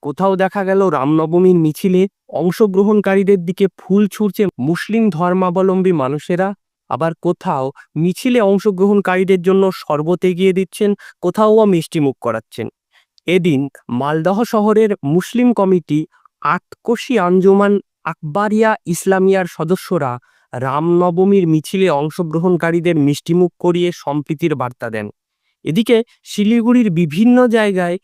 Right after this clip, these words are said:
এদিন রামনবমীর শোভাযাত্রা বের হয়। চম্পাশাড়িতে মুসলিম যুবকদের মিছিলে অংশগ্রহণকারীদের উদ্দেশ্যে শরবত বিতরণ করতে দেখা যায়।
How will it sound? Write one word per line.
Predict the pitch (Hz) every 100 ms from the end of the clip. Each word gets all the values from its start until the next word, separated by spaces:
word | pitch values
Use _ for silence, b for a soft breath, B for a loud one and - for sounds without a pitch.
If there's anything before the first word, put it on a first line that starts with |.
| _
এদিন | 151 165 190
রামনবমীর | 165 147 165 175 175 180 190 196 180
শোভাযাত্রা | - 147 156 143 123 131
বের | 110 113
হয়। | 120 110 120 _ _ _ _ -
চম্পাশাড়িতে | 170 175 220 247 262 240 175 143 147 - _
মুসলিম | 131 180 - 240 247
যুবকদের | 202 214 208 220 202 226 233 b _
মিছিলে | 151 185 185 - 277 262
অংশগ্রহণকারীদের | 202 208 233 196 202 208 208 202 202 202 202 190 -
উদ্দেশ্যে | 175 170 208 - 226 - _
শরবত | - 156 151 165 180
বিতরণ | 151 160 156 143
করতে | 135 123 -
দেখা | 110 107 117
যায়। | 104